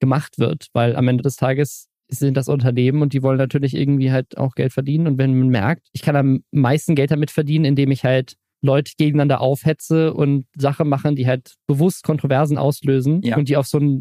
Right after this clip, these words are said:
Speaker 1: so eine allgemeine Stimmung einzahlen, dass irgendwie die eine Seite der anderen Seite irgendwas vorgibt oder sie kontrollieren will oder sowas. Das
Speaker 2: Sich
Speaker 1: wird halt
Speaker 2: für was
Speaker 1: immer
Speaker 2: Besseres hält.
Speaker 1: stärker. So, ja, der
Speaker 2: Und das ist
Speaker 1: moralischen Keule draufgehauen wird,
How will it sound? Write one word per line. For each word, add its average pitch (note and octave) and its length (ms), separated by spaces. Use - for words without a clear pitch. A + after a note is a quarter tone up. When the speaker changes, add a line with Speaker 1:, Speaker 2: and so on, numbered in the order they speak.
Speaker 1:
so - 120
eine C#3 120
allgemeine D3 440
Stimmung E3+ 400
einzahlen, D3+ 840
dass C#3 180
irgendwie C#3+ 320
die C3 140
eine C#3+ 260
Seite C#3+ 380
der C#3+ 160
anderen C#3+ 260
Seite C3+ 260
irgendwas C#3 260
vorgibt C#3+ 1120
oder D3 200
sie C3 120
kontrollieren D3 540
will D#3 120
oder D3 160
sowas. C#3+ 320
Das - 140
Speaker 2:
Sich - 140
Speaker 1:
wird - 20
halt G#3+ 80
Speaker 2:
für - 20
was D#3 80
Speaker 1:
immer G#3 100
Speaker 2:
Besseres E3 300
hält. A#2 260
Speaker 1:
stärker. C3 440
So, B2 280
ja, C3 260
der D#3+ 100
Speaker 2:
Und D3+ 140
das D#3 100
ist D3 40
Speaker 1:
moralischen D#3+ 260
Keule E3 340
draufgehauen D#3+ 640
wird, D#3+ 240